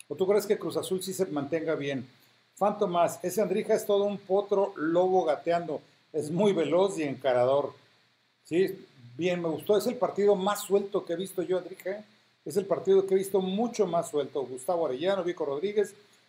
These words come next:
Rigo Sandoval, Rogelio Verdín, Oscar González, Pablo Lozano, eh, D M Z Carlos.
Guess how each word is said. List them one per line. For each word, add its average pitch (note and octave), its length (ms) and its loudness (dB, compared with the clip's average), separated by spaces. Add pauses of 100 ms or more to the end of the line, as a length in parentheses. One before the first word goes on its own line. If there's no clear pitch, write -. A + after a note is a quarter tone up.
Rigo C4+ 260 2
Sandoval, B3+ 480 2
Rogelio A3+ 380 0
Verdín, A3+ 520 -2
Oscar G3+ 300 0
González, E3+ 480 -2
Pablo G3+ 320 -2
Lozano, A#3 520 -2 (360)
eh, E3 180 -10
D F#3 100 2
M F#3+ 180 0
Z F#3 320 0
Carlos. E3+ 360 2